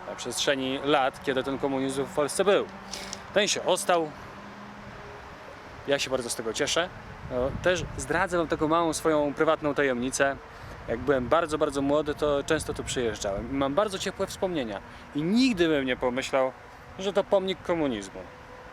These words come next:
Dobrze, że ta flaga biało-czerwona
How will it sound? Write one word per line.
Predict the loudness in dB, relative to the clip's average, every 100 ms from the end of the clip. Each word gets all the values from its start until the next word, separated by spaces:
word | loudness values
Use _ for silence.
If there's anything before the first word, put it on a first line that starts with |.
| -18 -20 -20 -18 -18 -18 -18 -18 -18 -10 2
Dobrze, | 4 4 4
że | 2
ta | 2
flaga | 2 4 2 0 -4 -18 -20 -20 -20 -20 -20 -20 -18 -2
biało-czerwona | 2 2 2 -2 0 2 2 0